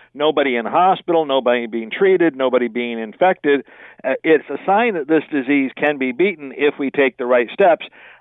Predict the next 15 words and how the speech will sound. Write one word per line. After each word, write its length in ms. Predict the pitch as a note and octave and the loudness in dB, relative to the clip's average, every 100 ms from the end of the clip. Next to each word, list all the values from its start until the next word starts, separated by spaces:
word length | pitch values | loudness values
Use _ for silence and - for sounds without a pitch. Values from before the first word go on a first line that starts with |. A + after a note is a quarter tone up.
| - | -4
And 220 | C3 C3+ | -2 -2
if 240 | D#3 F3 - | -2 -4 0
this 160 | F#3 - | -2 0
momentum 480 | E3 D#3 D#3 C#3+ B2+ | -2 0 -2 -2 -6
continues, 480 | C3 D3 C#3 C3+ B2 | -6 -4 -4 -2 4
yes, 240 | D#3 G#2 | 4 4
there's 160 | - B2 | -2 -6
gonna 180 | D3+ D3 | -2 -2
be 100 | C3 | -2
great 320 | C3+ D3+ C#3 | 0 0 0
pressure, 340 | C#3+ B2+ B2+ | 0 0 -2
certainly 300 | A2 A3+ A#3 | -2 -2 -2
for 140 | F3 D3+ | -2 -2
the 100 | B2+ | -2
July 540 | - B2 C3 D#3 F#3+ | -2 2 4 4 2